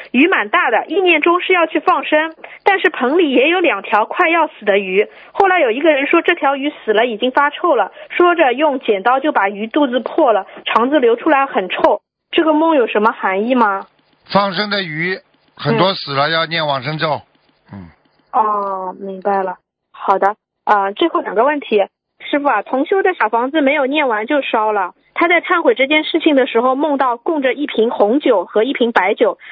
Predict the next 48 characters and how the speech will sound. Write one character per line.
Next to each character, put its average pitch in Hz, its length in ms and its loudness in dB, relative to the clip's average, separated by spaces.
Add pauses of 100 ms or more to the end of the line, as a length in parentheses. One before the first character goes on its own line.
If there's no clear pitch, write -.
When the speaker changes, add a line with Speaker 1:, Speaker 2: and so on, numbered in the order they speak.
Speaker 1:
还 269 120 2
有 277 100 2
一 277 120 -2
张 302 240 0
白 214 240 0
纸 233 180 -4
写 202 200 -2
着 208 120 2
九 190 220 0
十 - 160 -6
遍， 269 320 -2
九 - 180 -4
十 - 180 -4
遍。 247 240 0 (320)
请 - 200 0
问 247 220 4
这 339 140 0
是 277 120 -4
什 190 140 -2
么 175 100 -2
意 185 140 -2
思 - 180 -8
啊？ 170 120 -6 (440)
Speaker 2:
白 196 240 0
酒、 185 200 -2
红 180 220 -2
酒 175 140 0
都 185 180 -2
是 165 120 -4
不 165 180 -4
对 175 260 -2
的， 101 200 -6
都 160 160 -6
是 160 80 -4
不 160 100 -2
好 123 260 -2
的， 101 300 -10 (400)
说 180 160 -2
明 185 200 -2
这 190 140 -2
个 180 120 -2
灵 160 240 -4
性 160 240 -4
在， 151 280 -4 (380)
在 160 200 -2
地 151 200 -4
府。 101 400 -10 (320)
Speaker 1:
哦。 202 640 0